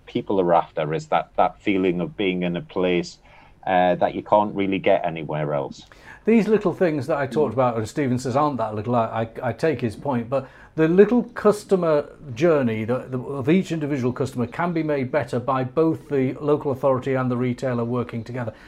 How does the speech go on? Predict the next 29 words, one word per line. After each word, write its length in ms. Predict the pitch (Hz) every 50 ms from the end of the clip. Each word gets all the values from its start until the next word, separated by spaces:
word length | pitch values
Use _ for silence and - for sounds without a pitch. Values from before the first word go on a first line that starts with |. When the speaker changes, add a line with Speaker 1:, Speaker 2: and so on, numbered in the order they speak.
| - - -
Speaker 2:
I, 400 | - 156 175 196 180 147 147 - -
on 160 | 147 147 156
the 80 | 156
day 220 | 135 135 185 170 170
that 120 | 165 143
restaurants 560 | 135 147 143 135 - - 135 120 120 117 -
reopened, 540 | - 127 120 113 113 113 107 - 117 110 107 - - - - -
had 140 | 135 139
a 40 | 143
business 560 | 135 117 - - 185 175 180 190 165 135 -
dinner 560 | - - 127 104 98 151 160 139 110 98 101 98 - - - - - - -
at 160 | 143 139 135
a 60 | 156
very 420 | 139 127 170 196 208 196 139 - - - _ - - -
nice, 680 | - 135 120 127 165 175 170 113 101 - - - - - - - - - _ _ -
uh, 360 | - 117 113 110 107 110 110 - - - - -
hotel 520 | - - 160 165 156 - - 147 131 120
slash 320 | - - 147 139 120 - -
restaurant 560 | 139 131 117 - - 143 127 117 117 113 -
in 240 | 120 113 120 117 117
Yorkshire. 720 | 113 117 143 165 165 160 - - - - - - 123 117 - - - - - - - - -
I 140 | 131 135 139
went 320 | 139 147 175 190 190 135
there, 200 | 127 127 123 120
it 60 | 123
was 120 | 123 127 -
pouring 380 | - - 175 180 180 170 156
with 140 | 143 123 107
rain, 480 | 110 120 113 110 110 107 107 110 113